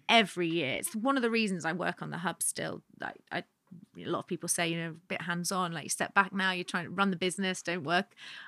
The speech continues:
o-, in the business, work on the business. And I completely believe that and, and think it's important to do that. But in this moment, when the festival's happening,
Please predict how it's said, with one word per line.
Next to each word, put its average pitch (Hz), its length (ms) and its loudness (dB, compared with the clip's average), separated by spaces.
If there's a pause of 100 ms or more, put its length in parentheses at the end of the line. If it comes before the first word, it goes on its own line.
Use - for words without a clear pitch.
(180)
o-, 202 160 8
in 254 220 10
the 240 80 8
business, 220 480 6
work 190 200 4
on 208 160 4
the 208 60 4
business. 196 340 4
And 202 80 4
I 190 100 2 (240)
completely 202 320 0
believe 190 360 2
that 165 260 4 (320)
and, 165 240 0 (280)
and 180 200 0 (320)
think 196 160 2
it's 190 140 -4
important 175 540 0
to 170 80 -6
do 190 200 2
that. 107 300 2 (240)
But - 160 2
in 190 320 0
this - 320 2
moment, 180 600 -2 (280)
when 185 240 2
the 180 40 -2
festival's - 460 -2
happening, 185 640 -2